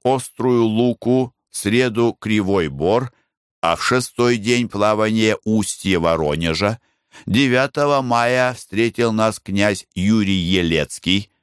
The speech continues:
потомок Михаила Черниговского, со своими боярами и со множеством людей. Исполняя данное ему Олегом повеление, он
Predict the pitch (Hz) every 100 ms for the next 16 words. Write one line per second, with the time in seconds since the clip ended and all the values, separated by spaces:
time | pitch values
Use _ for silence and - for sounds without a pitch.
0 | _ _ _ _ _ - 87 - 92 87
1 | 85 - - 85 76 78 76 76 76 76
2 | 73 73 69 71 - 76 71 73 _ _
3 | - 139 - 110 127 131 127 110 117 117
4 | 123 147 143 139 139 107 104 101 107 110
5 | 101 101 - 92 90 80 76 71 90 101
6 | _ _ _ _ 156 - - 147 147 143
7 | 139 131 107 131 120 113 110 107 110 110
8 | 101 101 104 101 104 95 92 87 85 76
9 | 73 78 87 117 - _ _ - 127 190